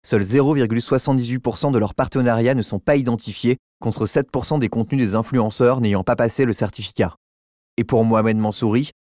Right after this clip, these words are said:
cela montre qu'une fois qu'une règle est connue, elle est respectée. À ce jour, mille créateurs ont suivi cette formation sur la réglementation et l'éthique dans la publicité,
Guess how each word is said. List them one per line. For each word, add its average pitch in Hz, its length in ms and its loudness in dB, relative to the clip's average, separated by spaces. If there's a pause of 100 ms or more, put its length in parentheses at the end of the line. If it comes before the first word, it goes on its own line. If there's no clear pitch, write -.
cela 110 240 2
montre 120 280 0
qu'une 139 180 -2
fois 151 180 0
qu'une 110 200 0
règle 120 220 0
est 104 40 0
connue, 110 460 0
elle 101 180 -2
est 98 60 2
respectée. 117 540 -2 (720)
À 101 120 -2
ce 120 140 2
jour, 135 240 2
mille 139 200 0
créateurs 143 480 2
ont 123 40 -2
suivi 127 240 -4
cette 113 200 -2
formation 123 440 0
sur - 140 -4
la 101 80 0
réglementation 120 800 0
et 110 100 0
l'éthique 113 300 -2
dans 113 120 0
la 101 100 0
publicité, 123 680 -2